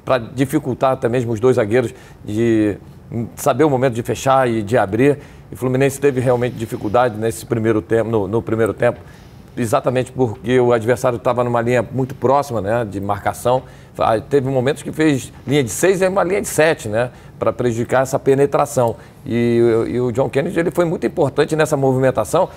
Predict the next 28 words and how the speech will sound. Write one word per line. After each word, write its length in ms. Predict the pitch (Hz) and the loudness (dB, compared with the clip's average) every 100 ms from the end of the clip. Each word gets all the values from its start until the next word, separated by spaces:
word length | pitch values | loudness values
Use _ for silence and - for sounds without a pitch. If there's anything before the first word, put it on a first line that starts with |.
| - | -8
nessa 220 | - 135 123 | -2 0 0
aproximação, 560 | 127 - 123 113 147 | -2 -2 -2 0 0
exatamente 400 | 143 - 143 147 | 0 0 -2 -2
pra 200 | - 170 - - - - - - - - | 0 -2 -2 -20 -20 -20 -20 -20 -16 -2
trazer 380 | 165 151 143 240 | 0 2 4 4
o 160 | 233 | 4
adversário 480 | 175 147 139 147 135 | 4 2 2 2 0
pra 120 | 131 | 0
dentro 200 | 123 135 | 2 2
da 100 | 123 | 0
sua 180 | 123 120 | 0 2
área. 280 | 107 92 90 - - - | 2 2 -4 -16 -20 -12
E 160 | 104 117 | 0 2
ele 140 | 139 | 2
conseguiu 580 | 139 151 139 120 143 151 - - | 2 -2 -2 0 2 2 -2 -18
dar 520 | - 104 135 160 156 - | -6 0 2 2 -4 -14
esse, 360 | - 117 - 123 | -6 -6 -2 -2
esse, 880 | 113 104 110 - 117 110 104 98 95 - - - - - - - | -2 0 -4 -4 -6 -2 -2 -6 -10 -18 -20 -20 -20 -20 -14 -6
essa, 440 | 117 - 117 107 | -2 0 0 0
esse 180 | 117 123 | -4 -2
movimento 480 | 135 123 135 135 - | 0 2 0 0 0
tático 480 | 139 131 - 135 - - - | 0 0 0 -4 -4 -14 -2
pro 140 | 127 | -2
Fluminense. 580 | 131 139 123 123 104 131 | 2 0 4 2 2 2
Aí 140 | 135 | 2
deu 180 | 156 180 | 4 2
liberdade 460 | 175 175 151 156 165 | 2 2 2 0 0
pro 200 | 180 | -2